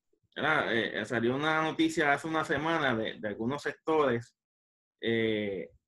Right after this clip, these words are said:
que se estaban quejando. Y aquí, pues, la, hay, hay cincuenta cincuenta, cincuenta por ciento quizás por la premura en la que en el gobierno publica esto.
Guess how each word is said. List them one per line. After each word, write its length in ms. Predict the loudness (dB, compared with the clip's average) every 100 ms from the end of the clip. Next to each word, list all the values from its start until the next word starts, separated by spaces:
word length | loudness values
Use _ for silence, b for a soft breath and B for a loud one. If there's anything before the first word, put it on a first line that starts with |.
| _ _ _ _ _ _
que 100 | -8
se 80 | -4
estaban 280 | 0 0 4
quejando. 680 | 4 6 4 4 2 -2 -8 -18 -20 _ _ _ _ _
Y 100 | 0
aquí, 260 | 0 0 0
pues, 160 | 2 4
la, 220 | 4 2
hay, 340 | 2 2 2
hay 60 | 2
cincuenta 400 | 4 4 4 2
cincuenta, 480 | 0 2 2 2 0
cincuenta 380 | 0 2 2
por 120 | 2 2
ciento 220 | 0 -2
quizás 260 | -2 -2
por 140 | 0 2
la 140 | 4
premura 460 | 4 2 2 2 2
en 60 | 2
la 60 |
que 100 | 0
en 80 | 0
el 100 | 2
gobierno 440 | 4 4 4 0
publica 420 | 0 2 2 4 4
esto. 460 | 2 -2 -6 -6